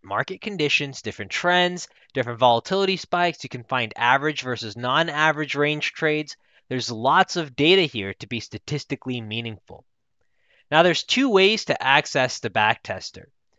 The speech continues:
The first way, which I already showed you, is via the live scanner. So if, for example, I click the backtest for K O S here, if I click that, it will load the backtest for K O S. So that's the first way.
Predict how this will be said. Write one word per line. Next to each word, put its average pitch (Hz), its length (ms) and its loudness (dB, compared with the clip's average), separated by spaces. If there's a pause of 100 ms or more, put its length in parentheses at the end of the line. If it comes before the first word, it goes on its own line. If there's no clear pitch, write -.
(220)
The - 200 -8
first 240 360 4
way, 113 360 -4
which 127 480 -2
I 120 120 2
already 160 200 2
showed 110 360 0
you, 127 240 -8
is 120 180 -6
via 170 240 2
the 165 120 4
live 135 340 2
scanner. 135 520 -6 (340)
So 147 160 4
if, 165 140 6
for 185 180 4
example, 170 520 2
I 139 120 8
click - 320 0
the 127 80 -4
backtest 127 720 0
for 127 420 -2
K 139 280 0
O 127 80 4
S 175 260 0
here, 113 320 -4 (100)
if - 60 -8
I 113 80 0
click - 340 -2
that, 107 280 0 (300)
it 135 120 0
will 139 300 4
load 160 460 6
the 107 80 -6
backtest 104 520 0
for - 140 -12
K 113 220 -2
O 110 80 0
S. 98 160 -2
So 135 80 -8
that's 170 240 0
the 170 100 -2
first - 440 -2
way. - 240 -16